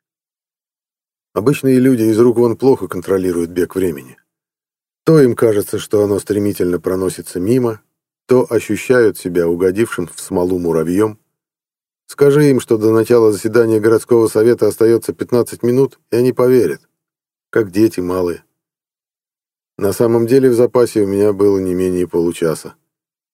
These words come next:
поэтому я не стал играть в сломанный телефон, прося дежурного принять сообщение для главы специального дивизиона, а заскочил в будку и спокойно набрал рабочий номер Навина.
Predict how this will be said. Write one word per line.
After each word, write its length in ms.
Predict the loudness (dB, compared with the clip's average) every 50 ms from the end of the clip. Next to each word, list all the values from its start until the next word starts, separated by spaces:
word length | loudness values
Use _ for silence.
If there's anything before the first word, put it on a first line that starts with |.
| _ _ 0
поэтому 360 | 2 2 2 4 2 2 2
я 140 | 2 2 2
не 80 | 0
стал 320 | 0 0 0 0 0 0 0
играть 260 | 0 0 0 -2 -4
в 40 | -6
сломанный 420 | -6 -4 -4 -2 -2 -4 -6 -6
телефон, 460 | -6 -6 -6 -4 -2 -2 -2 -2 -4 _ _ _ _ _ _ _ _ _ _ _ _ _ _ _ _ _ _ _ _ _ -6
прося 380 | -2 -2 -2 0 0 0 0 0
дежурного 560 | 0 -4 -2 0 0 0 0 0 -2 -2 -2
принять 360 | -2 -4 -4 -2 -2 -4 -4
сообщение 540 | -4 -4 -4 -4 -4 -4 -4 -2 -2 -2 -4
для 160 | -2 -4 -4
главы 300 | -2 -2 -2 -2 -2 -4
специального 640 | -6 -8 -14 -14 -6 -4 -4 -4 -4 -4 -4 -6 -6
дивизиона, 640 | -6 -6 -6 -6 -6 -6 -6 -6 -6 -6 -10 -12 _ _ _ _ _ _ _ _ _ _ _ _ _ _ _ _ _ -6
а 80 | -6
заскочил 500 | -4 -4 -4 -2 -4 -4 -2 -2 -4 -4
в 80 | -4 -4
будку 400 | -2 -2 -2 -2 -2 -10 -10 _ _ _ _ _ _ _ _ _ _ _ _ _ _ -14
и 40 | -12
спокойно 540 | -8 -2 -2 -2 2 4 4 4 4 2 0
набрал 400 | -2 0 0 0 0 2 2 0
рабочий 380 | 0 2 0 0 0 0 -4
номер 340 | -4 -4 -4 -2 -4 -4 -4
Навина. 480 | -4 -6 -6 -4 -6 -8 -10 -10 -14